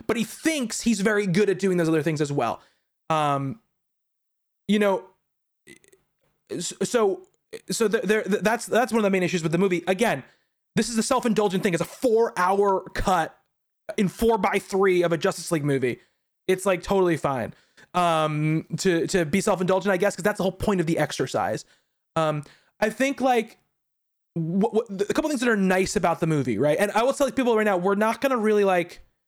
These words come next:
do spoiler, non-spoiler. We're just gonna talk about the movie. So if you haven't seen it and you don't wanna know stuff about it, we're just gonna, like, dip back and, uh, out, back and forth, back and forth, you know? Um, one of the things I really like about this,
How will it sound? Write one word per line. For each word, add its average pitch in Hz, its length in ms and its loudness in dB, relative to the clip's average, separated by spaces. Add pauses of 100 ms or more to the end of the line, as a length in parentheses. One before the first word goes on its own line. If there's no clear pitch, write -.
(540)
do 185 240 2
spoiler, 180 460 2
non-spoiler. 175 480 2
We're 180 80 2
just 202 120 -4
gonna 220 120 0
talk 170 320 -2
about 175 240 0
the 170 60 0
movie. 165 280 0
So 180 120 0
if 160 80 -2
you 170 80 0
haven't 208 220 0
seen 180 300 0
it 185 80 2
and 165 80 -2
you 165 80 2
don't 165 160 2
wanna 160 200 0 (280)
know 151 220 2
stuff 175 200 0
about 170 280 2
it, 175 160 0 (320)
we're 190 80 2
just 226 120 -4
gonna, 202 140 2
like, 156 240 -2
dip 180 160 -2
back 151 200 0
and, 147 320 -6
uh, 156 80 0 (100)
out, - 200 -2
back 147 140 0
and 135 100 -8
forth, - 300 -6 (200)
back 151 140 -4
and 143 100 -4
forth, - 220 -4
you 151 60 2
know? 147 140 0 (520)
Um, 185 460 0 (1080)
one 185 200 4
of 359 60 0
the - 0 -
things 349 140 2
I 269 60 2
really 240 240 4
like 196 360 2
about 214 360 0
this, 208 400 -2